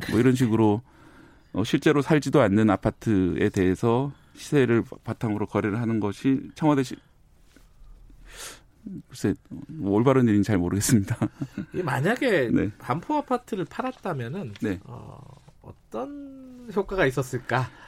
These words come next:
Speaker 1: 아, 그래도,
Speaker 2: <laughs>
Speaker 1: 예, 청와대 참모들도 반포 아파트를
Speaker 2: 음.
Speaker 1: 파는구나라고 오히려
Speaker 2: 그렇죠.
Speaker 1: 좀 더 나은 신호를 줄 수 있을 텐데.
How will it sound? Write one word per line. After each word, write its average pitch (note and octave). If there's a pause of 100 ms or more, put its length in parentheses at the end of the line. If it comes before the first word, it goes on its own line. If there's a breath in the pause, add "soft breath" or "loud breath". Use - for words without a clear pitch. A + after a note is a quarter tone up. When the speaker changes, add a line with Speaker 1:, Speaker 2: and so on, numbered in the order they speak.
Speaker 1:
아, A2+
그래도, D3
Speaker 2:
<laughs> E3
Speaker 1:
예, G#2
청와대 C3+
참모들도 B2+
반포 G#2+
아파트를 A#2
Speaker 2:
음. -
Speaker 1:
파는구나라고 A2+
오히려 G#2
Speaker 2:
그렇죠. A#2+
Speaker 1:
좀 A2
더 A#2+
나은 A2+
신호를 A2
줄 A2
수 -
있을 G#2+
텐데. G2+